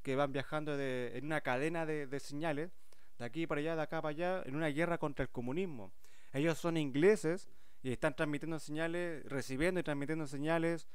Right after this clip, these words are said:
por todo el lado. Ellos están en Inglaterra en este caso, son dos personajes principales que se nos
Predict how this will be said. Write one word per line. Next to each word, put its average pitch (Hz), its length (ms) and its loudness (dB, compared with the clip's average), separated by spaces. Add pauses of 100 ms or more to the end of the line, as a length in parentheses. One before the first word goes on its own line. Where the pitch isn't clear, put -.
(340)
por 127 180 4
todo 170 260 4
el 170 140 4
lado. 151 400 4
Ellos 139 240 2
están 151 220 -2
en 143 100 -2
Inglaterra 135 560 2
en 170 100 0
este 170 220 0
caso, 185 340 4
son 127 220 -4
dos 143 120 2
personajes 151 520 0
principales 147 540 -2
que 143 160 -6
se 139 140 -6
nos 120 460 -4